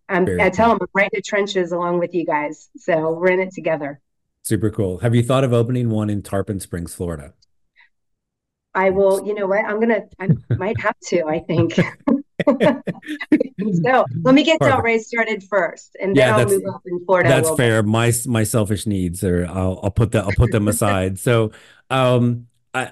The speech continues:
Speaker 2: I, I greatly appreciate your time. I'll, I'll kind of fire one last little thing at you here, and then we'll let you go. But anything else that you would really want to share about Woofie's that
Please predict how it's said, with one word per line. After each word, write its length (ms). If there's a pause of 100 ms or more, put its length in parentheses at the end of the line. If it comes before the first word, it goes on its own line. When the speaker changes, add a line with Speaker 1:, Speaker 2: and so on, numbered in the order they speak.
(280)
Speaker 2:
I, 240
I 100
greatly 360
appreciate 420
your 140
time. 340
I'll, 220
I'll 80
kind 180
of 80
fire 200
one 200
last 260
little 160
thing 220
at 220
you 100
here, 240
and 100
then 80
we'll 120
let 180
you 60
go. 280
But 200 (720)
anything 500
else 500
that 140
you 180
would 140
really 240
want 300
to 80
share 340
about 380
Woofie's 580
that 260